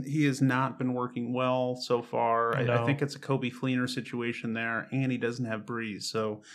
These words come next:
Speaker 1: that's just somebody that I would not be comfortable with. Yeah, he's got Greg Olsen in the starting lineup, which is great, but you have somebody that's a little on the,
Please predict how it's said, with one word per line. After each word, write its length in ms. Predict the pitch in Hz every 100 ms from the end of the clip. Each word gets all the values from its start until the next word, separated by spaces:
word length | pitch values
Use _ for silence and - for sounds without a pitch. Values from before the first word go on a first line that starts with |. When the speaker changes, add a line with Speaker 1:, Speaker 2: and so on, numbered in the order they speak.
| - -
Speaker 1:
that's 180 | 143 143
just 280 | 139 135
somebody 260 | - 127 117
that 140 | 113
I 120 | 107 120
would 200 | 120 110
not 200 | 113 117
be 120 | 107
comfortable 500 | - 147 143 143 143
with. 280 | 139 135 139
Yeah, 140 | 127
he's 140 | 120 120
got 200 | 123 123
Greg 200 | 120 123
Olsen 380 | 123 123 127
in 80 | 123
the 60 | 117
starting 340 | - 123 117
lineup, 380 | 123 143 135 123
which 120 | 113
is 120 | 117
great, 400 | - 120 120 123
but 80 | 123
you 100 | 113
have 220 | 117 120
somebody 260 | 120 123 117
that's 240 | 113 107
a 60 | 113
little 260 | 123 131 123
on 140 | 117
the, 180 | 110